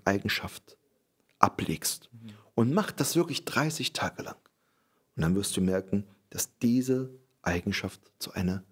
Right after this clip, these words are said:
Speaker 1: Gewohnheit geworden ist, die dir leicht fallen wird.
Speaker 2: Mhm.
Speaker 1: Das ist das, was ich mit auf den Weg geben kann. Versuch, Ramadan zum Anlass der Veränderung zu nehmen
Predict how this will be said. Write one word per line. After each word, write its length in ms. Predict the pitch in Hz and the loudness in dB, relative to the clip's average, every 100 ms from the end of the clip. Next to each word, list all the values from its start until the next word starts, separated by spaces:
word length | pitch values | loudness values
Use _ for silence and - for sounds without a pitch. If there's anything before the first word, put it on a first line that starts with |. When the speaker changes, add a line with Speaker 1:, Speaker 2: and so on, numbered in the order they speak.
| _ _ _ _ | _ _ _ _
Speaker 1:
Gewohnheit 540 | - 95 101 113 85 - | -6 0 2 2 -2 -4
geworden 380 | 85 85 80 - | -2 -2 -2 -2
ist, 320 | - - - _ _ _ - | -4 -6 -14 _ _ _ 0
die 80 | 101 | 2
dir 120 | 104 | 2
leicht 380 | 123 123 - - | 0 -2 -4 -2
fallen 280 | - 82 78 | 0 0 0
wird. 260 | 64 - - | -4 -8 -14
Speaker 2:
Mhm. 180 | 107 98 98 _ _ _ _ _ _ _ _ _ _ - | -12 -12 -18 _ _ _ _ _ _ _ _ _ _ 0
Speaker 1:
Das 200 | 110 - | 0 2
ist 180 | 120 - | -2 0
das, 180 | 107 - | 0 0
was 120 | 98 | -2
ich 280 | 98 - _ _ _ _ _ | -2 -4 _ _ _ _ _
mit 120 | 87 | -2
auf 100 | 82 | -2
den 140 | - 92 | 0 0
Weg 160 | 107 | 0
geben 220 | - 104 101 | 0 0 0
kann. 240 | 104 101 - _ _ _ | -2 -4 -8 _ _ _
Versuch, 640 | - - 87 104 120 - - _ _ _ - | -6 0 2 2 0 -4 -20 _ _ _ -2
Ramadan 560 | 87 87 92 98 107 107 _ _ _ _ _ _ _ - | 0 2 0 0 -2 -6 _ _ _ _ _ _ _ -8
zum 180 | - 175 | -4 0
Anlass 400 | 92 98 95 - | 0 0 -4 -4
der 120 | - | -4
Veränderung 580 | - - 80 80 - - | -4 -10 -8 -10 -10 -10
zu 120 | - | -10
nehmen 180 | - | -10